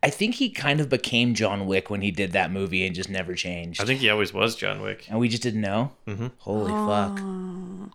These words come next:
Speaker 2: Now you do.
Speaker 3: Also, have you seen the set photos of Brie Larson, like, on Captain
Speaker 1: Looks
Speaker 3: Marvel?
Speaker 1: pretty
Speaker 2: I haven't.
Speaker 3: Grunge Carol Danvers is
Speaker 1: Uh.
Speaker 3: my aesthetic.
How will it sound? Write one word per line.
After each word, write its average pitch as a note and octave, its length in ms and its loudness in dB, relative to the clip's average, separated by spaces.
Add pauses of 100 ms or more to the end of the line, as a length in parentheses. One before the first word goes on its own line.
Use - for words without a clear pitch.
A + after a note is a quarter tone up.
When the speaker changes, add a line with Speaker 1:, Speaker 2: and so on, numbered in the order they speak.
(120)
Speaker 2:
Now G#2 140 0
you G#2+ 120 0
do. A#2 140 -2 (180)
Speaker 3:
Also, F#3 680 2 (580)
have G#3 180 -2
you A3 80 2
seen D4 280 -4
the - 160 -10
set - 340 -4
photos D4+ 460 -6
of C4+ 240 -10
Brie A3+ 160 -2
Larson, F4+ 680 -6 (160)
like, D4+ 260 -4
on D4 220 -4
Captain E4+ 320 -6
Speaker 1:
Looks E4+ 180 -4
Speaker 3:
Marvel? G#4+ 140 -6
Speaker 1:
pretty F4 220 2 (420)
Speaker 2:
I A2 100 2
haven't. G2 360 0
Speaker 3:
Grunge C4+ 580 6
Carol C#4+ 400 4
Danvers B3 680 4
is A3 280 4
Speaker 1:
Uh. G#3+ 40 2
Speaker 3:
my G#3 280 6
aesthetic. D#3+ 880 -2